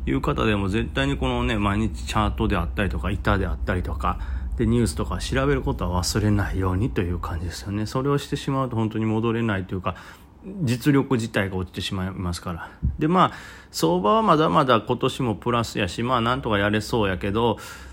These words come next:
まあ、難しいよねって感じてる方はね、まあ、休むとまではいかなくても、ちょっとロットを減らしてね、ダメージを減らしつつ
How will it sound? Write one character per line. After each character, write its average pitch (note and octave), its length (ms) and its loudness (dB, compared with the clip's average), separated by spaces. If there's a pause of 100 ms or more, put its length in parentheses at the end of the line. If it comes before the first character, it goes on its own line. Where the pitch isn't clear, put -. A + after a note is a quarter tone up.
(120)
ま E3+ 140 8
あ、 - 20 10
難 D#3+ 380 6
し C#3+ 160 2
い - 20 6
よ A#2 100 4
ね C3+ 120 0
っ - 20 -6
て C3+ 140 -2
感 B2 200 0
じ A#2+ 80 -4
て C3 80 -4
る A#2+ 120 -2
方 A#2 240 -2
は F#2+ 100 0
ね、 G#2 140 0
ま G2+ 140 0
あ、 - 20 -2
休 A2+ 340 2
む B3 220 2
と F#3 80 4
ま C#3 160 4
で A#2+ 60 4
は A2 80 4
い G#2+ 100 2
か B2 100 0
な A2+ 140 2
く - 80 -10
て A2+ 80 -2
も、 F#2+ 100 0
ち F2+ 80 -4
ょ A#2+ 40 0
っ - 20 -2
と A2 100 0
ロ G#2 140 2
ッ - 20 -4
ト A#2 200 -2
を B2+ 60 2
減 C3+ 120 2
ら G#2+ 140 2
し - 80 -10
て A#2 100 -4
ね、 G2 120 -2
ダ A2+ 120 0
メ D#3+ 180 2
ー C3 60 0
ジ A2+ 80 0
を G2+ 40 0
減 C#3 140 2
ら F3 120 2
し F3+ 180 -2
つ - 180 -4
つ D3 260 2